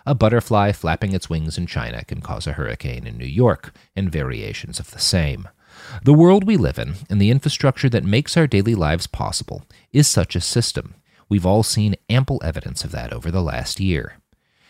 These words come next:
It really hit home for me earlier in twenty twenty-one when a friend of mine, who works as an E R nurse at a local hospital,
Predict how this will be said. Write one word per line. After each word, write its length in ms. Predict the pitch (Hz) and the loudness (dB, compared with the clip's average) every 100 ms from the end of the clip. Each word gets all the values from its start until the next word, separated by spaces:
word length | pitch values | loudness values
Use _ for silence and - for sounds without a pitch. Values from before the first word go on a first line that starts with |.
| _ | _
It 160 | - 151 | -6 0
really 320 | 180 240 262 | 2 2 2
hit 160 | 170 165 | 4 6
home 200 | 175 160 | 4 4
for 200 | - 135 | 0 2
me 420 | 123 135 80 85 | 4 4 2 0
earlier 420 | 113 123 131 123 | 0 2 4 2
in 140 | 120 113 | 2 -2
twenty 300 | - 104 98 | -2 -2 -2
twenty-one 580 | - 92 80 62 52 | -2 0 -2 -4 -8
when 140 | 65 101 | -2 -2
a 40 | |
friend 300 | - 156 156 | 0 0 0
of 80 | 123 | 0
mine, 380 | 113 107 104 107 | -4 -8 -10 -4
who 80 | 113 | 0
works 300 | 110 117 - | 2 0 0
as 80 | 123 | -2
an 180 | 120 147 | 0 0
E 140 | 151 | 2
R 160 | 107 87 | 4 2
nurse 320 | 78 71 - | -2 -4 -2
at 80 | 90 | -2
a 40 | |
local 360 | 80 73 73 80 | -2 -4 -6 -4
hospital, 640 | 110 117 - - - | 0 0 -2 -8 -10